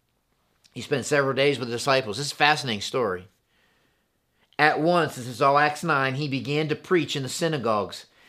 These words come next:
that Jesus, the Jesus that he was trying to destroy,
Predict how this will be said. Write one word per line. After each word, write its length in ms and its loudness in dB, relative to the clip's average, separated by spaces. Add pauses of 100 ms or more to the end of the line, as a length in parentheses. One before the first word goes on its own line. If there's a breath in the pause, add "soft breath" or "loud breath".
(160 soft breath)
that 260 0
Jesus, 600 2
the 200 -2
Jesus 680 2 (300 soft breath)
that 200 0
he 360 0
was 180 4
trying 260 2
to 60 0
destroy, 420 2